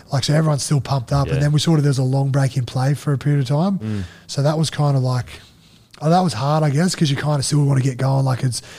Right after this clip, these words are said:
Speaker 1: there's eighty thousand people there. The
Speaker 2: Yeah.
Speaker 1: atmosphere is huge.
Speaker 2: Yeah.
Speaker 1: And there's kinda just, like, a bit of a lull in the game.
Speaker 2: Mm.
Speaker 1: So I do, that's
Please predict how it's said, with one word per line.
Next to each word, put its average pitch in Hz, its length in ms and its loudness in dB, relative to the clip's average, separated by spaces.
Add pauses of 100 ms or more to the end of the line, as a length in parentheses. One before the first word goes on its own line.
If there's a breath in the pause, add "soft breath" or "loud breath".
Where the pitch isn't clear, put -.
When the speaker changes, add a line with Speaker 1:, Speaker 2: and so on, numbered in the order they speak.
(280 loud breath)
Speaker 1:
there's 147 180 0
eighty 160 180 4
thousand 131 320 2
people 139 240 2
there. 135 200 2
The 127 100 2
Speaker 2:
Yeah. - 80 4
Speaker 1:
atmosphere 143 380 2
is 123 120 0
huge. 143 540 4
Speaker 2:
Yeah. 78 140 -6 (360 loud breath)
Speaker 1:
And 139 140 0
there's 135 140 2
kinda 139 240 2
just, 123 220 -2
like, 131 140 0
a 131 40 0
bit 131 140 2
of 127 40 0
a 131 60 2
lull 131 280 0
in 135 100 0
the 135 80 0
game. 170 400 0
Speaker 2:
Mm. 101 200 -4 (260 loud breath)
Speaker 1:
So - 160 -4
I 143 180 2
do, 165 380 2
that's - 520 -4